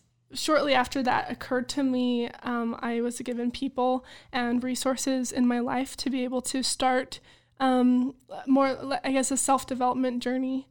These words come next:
for myself and learn and also, um, like, release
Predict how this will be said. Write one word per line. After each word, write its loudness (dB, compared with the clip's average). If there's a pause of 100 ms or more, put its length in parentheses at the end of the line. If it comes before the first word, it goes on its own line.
(240)
for -2
myself 0 (180)
and 2 (120)
learn 2 (100)
and 0
also, 2 (360)
um, -2 (100)
like, -6
release -2